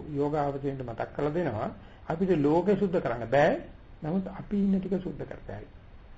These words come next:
අපිට කට-, යට-, රටවට කර වැට බඳින්න බෑ. කටවට කර වැට බඳින්න පුළුවන්. නමුත් මේ වාගේ තැන් වලත් මම කනගාටුවෙන් සඳහන් කරනවා තාමත් අර තිරච්ඡාන කතා යනවා.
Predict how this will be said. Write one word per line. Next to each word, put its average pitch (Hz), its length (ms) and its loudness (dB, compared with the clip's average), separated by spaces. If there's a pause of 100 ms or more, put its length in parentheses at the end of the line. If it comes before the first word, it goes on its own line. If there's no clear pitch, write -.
අපිට 139 300 -8 (200)
කට-, - 340 -2
යට-, 123 240 -2
රටවට 190 440 4
කර 190 180 0
වැට 175 220 2
බඳින්න 131 400 0
බෑ. 151 240 4 (340)
කටවට 214 520 4
කර 190 160 2
වැට 160 200 2
බඳින්න 135 360 -4
පුළුවන්. - 320 -12 (480)
නමුත් 185 320 0 (520)
මේ 165 360 6
වාගේ 202 340 6
තැන් 190 240 2
වලත් 175 280 0
මම 175 180 -6
කනගාටුවෙන් 151 560 0
සඳහන් 143 260 -2
කරනවා 151 300 -4
තාමත් 165 840 -2
අර 165 120 4
තිරච්ඡාන 165 500 -2
කතා 147 280 -2
යනවා. 95 220 -6